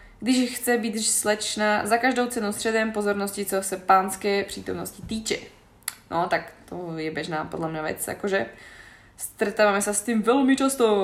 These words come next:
Neustále řešení svého zevnějšku. No, to je pravda a s tým som sa ja nejak tak ako zmierila a,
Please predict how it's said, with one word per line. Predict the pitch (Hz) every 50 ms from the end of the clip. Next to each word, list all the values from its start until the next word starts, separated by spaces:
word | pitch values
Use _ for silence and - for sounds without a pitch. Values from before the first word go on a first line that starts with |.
| 185 175 185 185 - - -
Neustále | 190 208 240 226 311 311 - - 311 294 285 285 285 277
řešení | 233 - - 233 220 220 220
svého | 214 - 196 180 175 190 185 185
zevnějšku. | 180 190 196 220 208 202 - - - 165 160 - - - _ _ _ _ _ _ _ _ _ _ _ _ - - -
No, | 131 151 156 156
to | - 214
je | 208
pravda | 208 - 165 156 160 156 180 190 208 208
a | - - 180
s | 180 - - - -
tým | - 202 196 196 190
som | - - 190
sa | 196 - 190
ja | 180 180 180 180
nejak | 180 180 180 -
tak | 190 180 180 180 180
ako | 185 180 170 175 - - - - - - _ _ -
zmierila | 190 208 220 226 233 233 240 233 233 226 226 214 - -
a, | 190 190